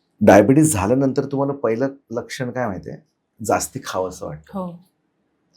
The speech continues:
Speaker 1: जास्ती प्यावंसं
Speaker 2: प्यावंसं
Speaker 1: वाटतं.
Speaker 2: वाटतं.
Speaker 1: म्हणजे काय? तहान जास्ती, भूक जास्ती,
Speaker 2: जास्त.
Speaker 1: म्हणजे तुम्हाला सगळ्या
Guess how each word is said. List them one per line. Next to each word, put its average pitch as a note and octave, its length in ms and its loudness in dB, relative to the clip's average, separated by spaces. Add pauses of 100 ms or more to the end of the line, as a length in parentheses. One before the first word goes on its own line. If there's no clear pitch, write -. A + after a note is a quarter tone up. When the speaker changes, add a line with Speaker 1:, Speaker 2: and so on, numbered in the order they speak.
(800)
Speaker 1:
जास्ती G2+ 400 0 (220)
प्यावंसं F2+ 300 2
Speaker 2:
प्यावंसं F3 300 -2
Speaker 1:
वाटतं. D#3 220 -10
Speaker 2:
वाटतं. - 140 -20 (140)
Speaker 1:
म्हणजे A2+ 260 6
काय? A2 200 0 (160)
तहान A2+ 280 -2
जास्ती, F#2+ 480 -2 (680)
भूक C3 340 4
जास्ती, G2 460 -6
Speaker 2:
जास्त. - 140 -16 (580)
Speaker 1:
म्हणजे A#2+ 260 6
तुम्हाला C3+ 380 0
सगळ्या B2 420 -4